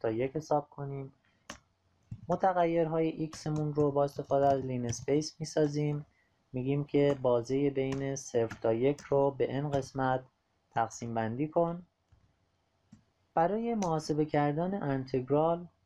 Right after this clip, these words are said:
ما می‌تونیم به این صورت عمل کنیم که دی ایکس رو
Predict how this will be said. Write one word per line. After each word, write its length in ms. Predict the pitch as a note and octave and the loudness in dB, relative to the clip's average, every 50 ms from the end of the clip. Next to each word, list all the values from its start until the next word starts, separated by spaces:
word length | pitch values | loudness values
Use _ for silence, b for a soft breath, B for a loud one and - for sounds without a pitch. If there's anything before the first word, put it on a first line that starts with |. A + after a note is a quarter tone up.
| _ - | _ -6
ما 120 | C#3+ D3+ E3 | -4 -2 -2
می‌تونیم 520 | F3 F3 E3+ - E3+ E3 E3 E3 D#3+ D#3 | -2 -2 -4 -4 -2 -2 0 0 0 0
به 60 | C#3+ | 0
این 140 | C3+ D3 D#3+ | 0 0 -2
صورت 340 | E3 - D3 C3 A#2+ A#2+ - | -2 2 2 2 2 2 0
عمل 280 | A#2 A2+ A2+ A2+ A2+ A2 | 0 0 0 0 0 -2
کنیم 420 | - - A2 A2 A2 A2 A2 G#2+ | -4 -6 -4 -2 -2 -2 -4 -6
که 380 | - - A2+ A2+ A2+ A2 A2 A2+ A2 _ _ _ _ _ _ _ _ _ _ _ _ _ _ _ _ _ _ - - - - - _ _ - - - - - _ _ _ _ - | -2 0 2 4 4 2 0 -2 -8 _ _ _ _ _ _ _ _ _ _ _ _ _ _ _ _ _ _ -20 -20 -20 -20 -20 _ _ -12 -12 -12 -14 -20 _ _ _ _ -6
دی 200 | B2+ C3+ C#3+ D3+ | -2 2 4 4
ایکس 440 | D3+ - F#3+ G3+ G3+ - - - | 4 4 0 -2 -4 -6 -6 -4
رو 400 | F3 F3 F3 F3 F3 F3 F3 E3+ | 0 2 4 4 4 4 2 -2